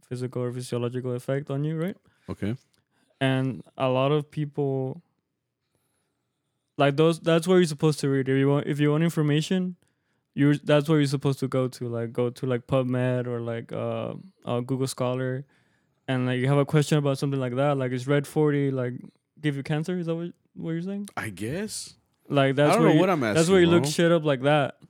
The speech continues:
Speaker 2: Okay.
Speaker 1: The problem with that is that reading shit like that is for smart people.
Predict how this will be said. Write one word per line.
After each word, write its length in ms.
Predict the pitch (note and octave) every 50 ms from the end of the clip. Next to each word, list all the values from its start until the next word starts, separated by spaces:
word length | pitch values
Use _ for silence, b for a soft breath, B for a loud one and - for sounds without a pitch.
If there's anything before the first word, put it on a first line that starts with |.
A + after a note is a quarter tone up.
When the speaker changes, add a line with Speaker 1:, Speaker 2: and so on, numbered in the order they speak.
| _ _ - _ _ _ _ - G2+
Speaker 2:
Okay. 340 | G2 - A2+ A2 B2 C3+ C3+
Speaker 1:
The 100 | - D3
problem 320 | C3+ D#3+ D#3+ F3 F3+ F3 E3
with 120 | D#3 C#3
that 440 | C#3+ D3 E3+ F3+ F3 D#3 C#3+ - - - _ _ _ _ _ _ -
is 160 | D3+ D3 C#3
that 100 | D3 D3 C#3+
reading 260 | D3 D#3 D#3+ E3+ E3+
shit 220 | D#3+ - - F3+ E3+
like 180 | E3+ D3+ C#3
that 280 | C#3 D3 D3+ D3+ D3+ D3
is 100 | D3 C#3
for 160 | - - C#3 C3+
smart 300 | C3 C#3 D3+ D3+ C#3+ -
people. 340 | D#3 C#3+ C#3 D#3 C#3+ D3